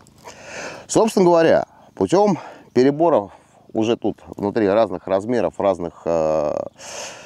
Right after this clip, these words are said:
систем, м, пришли к выводу, что сорок первый размер — это самый оптимальный размер для того, чтобы можно было ловить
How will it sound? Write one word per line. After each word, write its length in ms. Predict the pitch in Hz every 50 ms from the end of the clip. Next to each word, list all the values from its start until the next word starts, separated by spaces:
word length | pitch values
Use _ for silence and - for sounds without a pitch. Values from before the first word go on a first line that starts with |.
| - - - -
систем, 540 | - - 120 - - 190 214 220 220 196 180 _ _ _ _ _ _ - - _ -
м, 320 | - 85 87 85 80 73 - -
пришли 380 | - 101 120 123 - 180 180
к 60 | - 147
выводу, 340 | 156 165 151 117 92 92
что 440 | 90 - - - 107 101 101 95 - _ _
сорок 500 | - - - - 156 143 120 101 - -
первый 320 | - 131 120 104 95 90 87
размер — 540 | 90 90 110 131 160 175 196 208 208 190 _
это 220 | - 98 101 - 113
самый 460 | - - - 139 131 110 92 80 -
оптимальный 580 | - 76 _ - - 95 104 98 95 85 82
размер 380 | 80 85 90 101 123 143 139 113
для 160 | 101 92 92
того, 260 | - 104 117 151 185
чтобы 240 | 180 - - 98 95
можно 320 | 98 104 117 120 95 92 85
было 160 | 80 87 78
ловить 480 | 78 85 90 95 98 92 80 - _